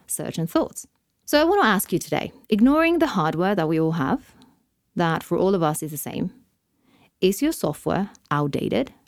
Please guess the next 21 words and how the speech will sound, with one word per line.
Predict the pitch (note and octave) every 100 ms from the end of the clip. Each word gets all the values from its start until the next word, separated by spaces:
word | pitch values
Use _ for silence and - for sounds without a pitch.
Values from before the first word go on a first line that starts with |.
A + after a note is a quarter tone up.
| _
regarding | F3+ F#3 F#3 F#3 F#3 F3+
a |
situation | - B3 C4+ E3 D#3 - E3 D#3+
that | D#3+ -
you | F3 F3+
may | F3 F3 E3+
be | E3 D#3+
struggling | - - D3+ D3+ D3+ D3
with | C#3+ C#3 _ _ -
right | D3
now? | C#3 A#2+ - _ _ _ _ _ _ _ _ _ _ _ _ _ -
Could | E3+
be | G3
possible | F#3+ D#4+ D#4+ E3 D3+ - C4 - _ _ -
that | E3 -
your | F3 F3
software, | - C4+ - - G#1+ G3 -
your | D#3
programming, | - - C4+ F#3+ B2+ B2+ C#3+
your | D#3 E3
lenses | E3 F3 C4+ C#4+ C4+ - - C#4+